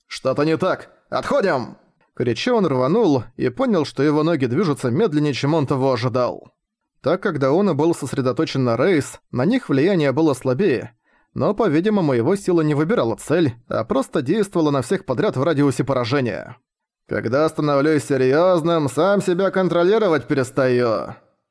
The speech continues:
Ну и ладно. Здорово ведь уснуть навсегда в мире, где ничего не двигается». Услышав странный голос Дауны, Роран посмотрел через плечо и увидел, как мужчина наклонился перед неподвижной Рейс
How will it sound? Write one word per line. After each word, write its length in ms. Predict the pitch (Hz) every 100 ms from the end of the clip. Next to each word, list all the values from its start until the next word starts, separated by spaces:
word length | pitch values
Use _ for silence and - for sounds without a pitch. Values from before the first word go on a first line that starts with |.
| -
Ну 180 | 220
и 100 | 156
ладно. 760 | 143 131 120 110 95 90 62 - _ _ -
Здорово 720 | 131 120 127 196 254 208 165
ведь 120 | 147
уснуть 360 | 143 - 160 147
навсегда 540 | 139 117 143 139 131
в 80 | 120
мире, 500 | 165 175 147 123 - _
где 360 | 147 135 135 156
ничего 500 | 180 196 254 147 139
не 100 | 139
двигается». 1080 | 139 139 127 127 120 107 - 113 78 - - _ _ _ _ _ -
Услышав 560 | 120 117 208 240 180 131
странный 420 | - 170 165 139
голос 300 | 131 151 120
Дауны, 680 | 120 117 185 156 131 113 - -
Роран 380 | 123 208 233 156
посмотрел 520 | 131 - 120 262 233
через 280 | - 135 123
плечо 360 | 120 117 -
и 120 | 247 139
увидел, 420 | 127 165 233 147
как 160 | 139 131
мужчина 400 | 120 113 240 170
наклонился 580 | 135 127 131 180 -
перед 240 | 127 135 123
неподвижной 540 | 123 127 135 131 123
Рейс 400 | 110 170 139 -